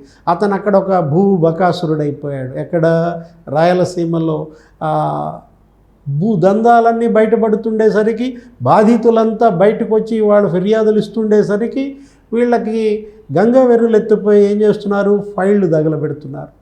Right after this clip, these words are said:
మదనపల్లి సబ్ కలెక్టరేట్లో పెద్దిరెడ్డి కొన్ని వందల ఫైళ్ళు తగలబెట్టించాడు.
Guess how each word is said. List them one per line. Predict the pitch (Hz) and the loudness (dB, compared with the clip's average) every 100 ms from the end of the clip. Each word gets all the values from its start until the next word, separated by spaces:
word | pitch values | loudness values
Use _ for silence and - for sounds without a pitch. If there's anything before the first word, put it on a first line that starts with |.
| _ _ _ _ - 147 | _ _ _ _ -8 -2
మదనపల్లి | 170 208 202 208 202 | 2 2 4 2 2
సబ్ | 196 175 | 2 -2
కలెక్టరేట్లో | 214 208 - 202 208 - 220 240 247 - - 208 | 0 0 0 0 0 0 -2 -2 -4 -10 -4 0
పెద్దిరెడ్డి | 196 220 226 226 240 262 - - - _ _ _ _ _ _ - | 2 4 4 4 0 -2 -6 -16 -20 _ _ _ _ _ _ -4
కొన్ని | 208 214 202 | 0 4 4
వందల | 170 214 233 247 233 208 202 196 180 - | 4 2 2 4 4 4 2 2 -2 0
ఫైళ్ళు | 202 208 190 | 2 4 4
తగలబెట్టించాడు. | 165 160 156 147 147 147 - 156 | 2 0 0 -2 -6 -12 -10 -14